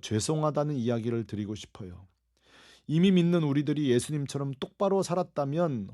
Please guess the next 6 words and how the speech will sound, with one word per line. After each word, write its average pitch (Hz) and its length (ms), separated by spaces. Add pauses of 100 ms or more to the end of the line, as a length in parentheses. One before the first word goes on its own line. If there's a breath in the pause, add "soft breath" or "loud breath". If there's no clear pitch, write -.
(160)
훨씬 170 380
더 180 260
빨리 151 300
예수님을 127 360
믿었을 113 520
거예요. 90 480